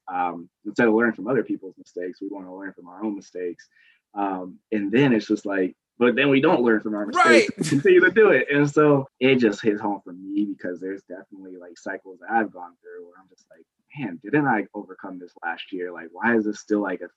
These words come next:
Speaker 1: thing that's just, like, coming up?" But then the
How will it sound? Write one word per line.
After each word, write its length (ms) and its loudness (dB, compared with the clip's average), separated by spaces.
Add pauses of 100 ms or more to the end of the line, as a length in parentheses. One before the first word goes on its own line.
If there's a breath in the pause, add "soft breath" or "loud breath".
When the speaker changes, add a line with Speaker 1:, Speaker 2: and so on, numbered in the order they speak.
Speaker 1:
thing 220 -2
that's 240 -12
just, 200 -14
like, 180 -12
coming 280 -16
up?" 280 -2
But 500 0 (500)
then 320 4
the 120 -8